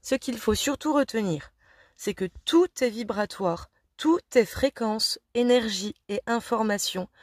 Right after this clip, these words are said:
et qu'il n'y a pas de notion de temps ni d'espace, dès lors qu'on aborde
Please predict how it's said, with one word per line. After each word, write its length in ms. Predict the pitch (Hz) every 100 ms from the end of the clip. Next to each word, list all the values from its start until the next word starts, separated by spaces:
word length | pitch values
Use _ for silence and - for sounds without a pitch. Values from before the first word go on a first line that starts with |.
| - _ -
et 100 | -
qu'il 200 | - 214
n'y 100 | 208
a 60 |
pas 240 | 180 208 208
de 100 | 226
notion 400 | 226 226 - 233
de 140 | 220
temps 340 | - - 214 262 _
ni 160 | 220 214
d'espace, 640 | 202 202 - 180 175 - - - - _ _ _ _
dès 180 | 175 214
lors 220 | 214 214
qu'on 180 | - 226
aborde 480 | 202 170 190 185